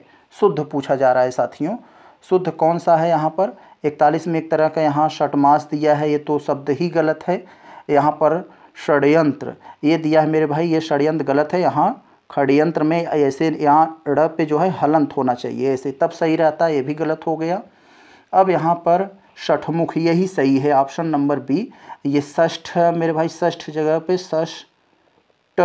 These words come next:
होना चाहिए था, तब सही रहता। तो इसका मतलब ये भी गलत हो गया। तो ऑप्शन नंबर बी केवल सत्य है वर्तनी के दृष्टि से।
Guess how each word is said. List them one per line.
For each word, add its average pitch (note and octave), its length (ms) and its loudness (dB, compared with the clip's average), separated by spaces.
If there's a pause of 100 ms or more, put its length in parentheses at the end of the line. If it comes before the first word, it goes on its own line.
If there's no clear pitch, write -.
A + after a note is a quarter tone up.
होना C3 300 -2
चाहिए A#2+ 300 -6
था, C#3+ 160 -12
तब - 200 -4
सही B2+ 280 -8
रहता। A#2 340 -10 (520)
तो D#3+ 100 -2
इसका D#3+ 280 0
मतलब E3+ 280 -4
ये D3+ 120 0
भी D#3 160 -4
गलत F3 320 -2
हो F3 100 -2
गया। F3+ 180 -2
तो G#3 140 -8
ऑप्शन D#3+ 380 0
नंबर E3+ 300 -4
बी D3+ 220 -8
केवल D#3 340 -2
सत्य - 360 -6
है C3+ 140 -6
वर्तनी C#3 460 -4
के D3 180 -8
दृष्टि C3+ 380 -10
से। - 160 -20